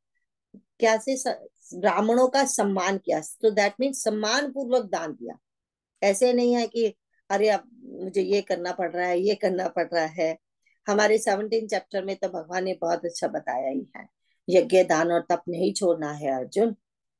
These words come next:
और उन्होंने फिर दान भी कैसा होता है, तीन प्रकार का, सात्विक, राजसिक, तामसिक, है ना। सात्विक दान वही है जो सादर पूर्वक दिया जाए and देश, काल and पात्र समझ के दिया जाए, ऐसा बोला था ना भगवान जी ने।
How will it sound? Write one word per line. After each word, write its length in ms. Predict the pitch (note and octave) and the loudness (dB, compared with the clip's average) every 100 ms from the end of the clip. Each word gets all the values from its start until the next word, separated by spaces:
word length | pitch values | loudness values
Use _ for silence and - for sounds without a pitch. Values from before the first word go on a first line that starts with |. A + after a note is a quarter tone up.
| - | -2
और 160 | G3 F#3+ | 0 2
उन्होंने 340 | G#3 A3+ A3+ | 2 2 2
फिर 160 | A3+ A3 | 2 0
दान 340 | G3 F#3+ A3 | 0 0 0
भी 260 | G#3 - A#3+ | -2 -6 -2
कैसा 300 | A#3+ G#3 A3 | 2 2 2
होता 240 | A3 - | -2 -2
है, 40 | F3+ | -6
तीन 260 | - A3 | -4 -6
प्रकार 420 | G#3 F#3+ E3+ E3 D#3+ | -4 -6 -4 -6 -4
का, 120 | D#3 | -8
सात्विक, 560 | - D#3+ D#3 - F3+ - | -6 -6 -4 -2 -4 -2
राजसिक, 520 | F3+ D3+ - - E3+ - | -2 -2 -6 -6 -6 -4
तामसिक, 600 | E3 E3+ F3 - D#3+ - - | -2 -2 -2 -2 -2 -4 -8
है 80 | - | -6
ना। 160 | G3 - _ _ _ | -8 -12 _ _ _
सात्विक 500 | - E3 E3+ G#3+ G#3 | 0 2 4 2 4
दान 280 | G#3 G#3 G#3+ | 4 4 6
वही 280 | A3 B3 B3 | 6 6 4
है 140 | A#3 | 2
जो 200 | G#3+ B3+ | 2 2
सादर 540 | B3 - F#3 F#3 A#3 B3+ | 0 -2 0 2 2 0
पूर्वक 440 | B3+ A#3 A#3+ A3 | -2 0 0 0
दिया 240 | G3+ F3+ | -2 -4
जाए 240 | D3+ - - _ _ _ _ _ _ _ _ _ | -4 -10 -20 _ _ _ _ _ _ _ _ _
and 220 | G#3+ A#3 G#3+ | -2 -2 -2
देश, 500 | E3+ G#3+ B3 A#3+ - | 0 2 2 -2 -6
काल 340 | A3 G#3+ B3 | -6 -4 -2
and 160 | A3+ A3 | -4 -4
पात्र 480 | G3 F#3 - A3+ A#3 - | -6 -8 -2 0 0 -2
समझ 420 | - A3 A3 A#3 | -6 -2 2 2
के 140 | A#3 G#3 | 4 2
दिया 240 | F3+ E3 | 4 0
जाए, 340 | D#3 C#3 D3+ - - | -2 -8 -10 -12 -8
ऐसा 200 | F3 F#3 | -2 0
बोला 240 | F3+ F#3+ | 2 2
था 140 | F#3+ G#3 | 0 -2
ना 100 | C4+ | 0
भगवान 400 | A#3+ F#3 F3+ - | 0 0 -2 -4
जी 140 | E3+ | -6
ने। 180 | E3 D#3 | -6 -8